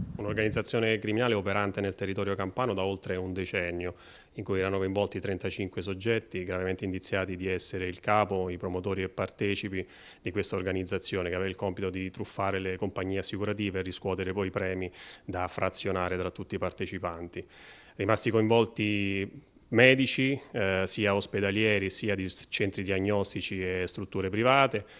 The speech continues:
avvocati che avevano il compito di istruire le pratiche per il risarcimento e di concordare le versioni da parte dei testimoni, nonché, eh, carrozzieri che avevano il compito di attestare false, eh, inesistenti danneggiamenti ai veicoli, inesistenti danni ai veicoli.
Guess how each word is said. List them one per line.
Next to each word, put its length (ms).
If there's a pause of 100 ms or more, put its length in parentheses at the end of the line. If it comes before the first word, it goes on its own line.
(120)
avvocati 640
che 60
avevano 220
il 100
compito 380
di 340 (200)
istruire 480
le 100
pratiche 380
per 120
il 60
risarcimento 800
e 20
di 80
concordare 760
le 340
versioni 600
da 100
parte 300
dei 160
testimoni, 640 (440)
nonché, 420
eh, 180
carrozzieri 760
che 140
avevano 280
il 80
compito 420
di 320
attestare 640
false, 800
eh, 260
inesistenti 1120
danneggiamenti 560
ai 60
veicoli, 340
inesistenti 460
danni 220
ai 40
veicoli. 400